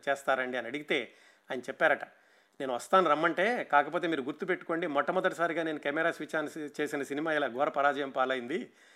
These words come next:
ఆయన నవ్వుతూ చెప్పేసరికి అడిగిన వాళ్ళు మళ్ళీ ఆయన దగ్గరికి రాలేదు. ఇది వచ్చిన కొసమెరుపు అనుకోండి.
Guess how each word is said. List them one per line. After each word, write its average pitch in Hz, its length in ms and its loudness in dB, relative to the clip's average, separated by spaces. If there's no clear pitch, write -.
ఆయన 131 160 -4
నవ్వుతూ 143 280 -2
చెప్పేసరికి 139 880 -2
అడిగిన 143 300 4
వాళ్ళు 156 220 6
మళ్ళీ 147 340 2
ఆయన 143 180 2
దగ్గరికి 120 300 -4
రాలేదు. 107 320 -6
ఇది 185 100 2
వచ్చిన 160 260 4
కొసమెరుపు 143 480 -2
అనుకోండి. 123 480 -6